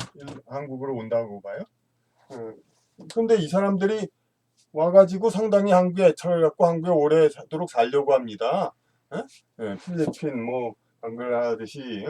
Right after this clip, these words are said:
월남 이런 데서 살았는데, 예? 한-, 그리고 한국 사람과 많은 인연을 맺고, 그리고 한국에 더 살려고 하고. 그렇다는 건 그 이유 자체가 이 사람들이 전생에 한국과 관계련이 있었고 한국에도 살았을 수 있었다는 얘기입니다. 그러니까 결국은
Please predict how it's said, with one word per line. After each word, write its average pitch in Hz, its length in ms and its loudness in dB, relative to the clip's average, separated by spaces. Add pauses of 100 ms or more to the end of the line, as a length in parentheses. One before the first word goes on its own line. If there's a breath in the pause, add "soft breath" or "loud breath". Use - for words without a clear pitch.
월남 117 320 -8
이런 139 160 -10
데서 127 220 -8
살았는데, 113 600 -4 (400)
예? 190 40 -12 (640)
한-, 165 180 -6
그리고 226 260 0
한국 196 260 0
사람과 190 360 2
많은 175 420 4
인연을 165 340 -2
맺고, 190 540 0 (200)
그리고 135 340 -8
한국에 135 640 -4 (180)
더 120 140 -20
살려고 110 340 -8
하고. 98 160 -10 (340 soft breath)
그렇다는 220 500 4
건 226 180 2
그 220 320 -2
이유 151 240 -10
자체가 233 540 -2 (420)
이 123 80 -16
사람들이 175 500 4
전생에 147 400 0
한국과 135 520 -4
관계련이 127 500 -8
있었고 214 520 -6 (180)
한국에도 135 440 -6
살았을 131 420 -4 (480)
수 - 160 -20
있었다는 143 460 -4
얘기입니다. 107 320 -6
그러니까 190 280 -2
결국은 160 540 -4